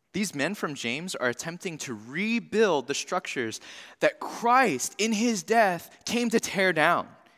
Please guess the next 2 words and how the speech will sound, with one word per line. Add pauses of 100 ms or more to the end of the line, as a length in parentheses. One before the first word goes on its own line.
(4000)
But
Jesus